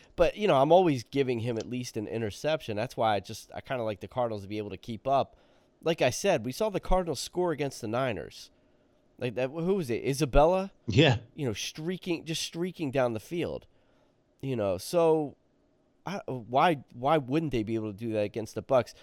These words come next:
Speaker 1: You, you can't run the ball all that well against Tampa Bay. I, I guess they have a great run defense, but,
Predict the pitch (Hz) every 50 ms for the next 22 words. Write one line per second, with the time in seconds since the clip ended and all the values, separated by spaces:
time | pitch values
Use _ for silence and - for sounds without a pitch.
0 | - - - _ _ _ - 165 190 - - 185 175 156 - - 254 254 240 165
1 | 147 147 160 175 170 151 135 95 123 123 113 110 107 104 107 107 104 110 104 82
2 | 92 110 110 107 107 101 110 104 98 - - - 123 104 98 - 101 98 104 101
3 | 98 98 98 98 95 98 - - - 104 - 127 - - 139 127 131 120 113 -
4 | 123 117 110 69 107 120 117 117 113 107 98 - - 104 101 101 - - - 104
5 | 104 98 - -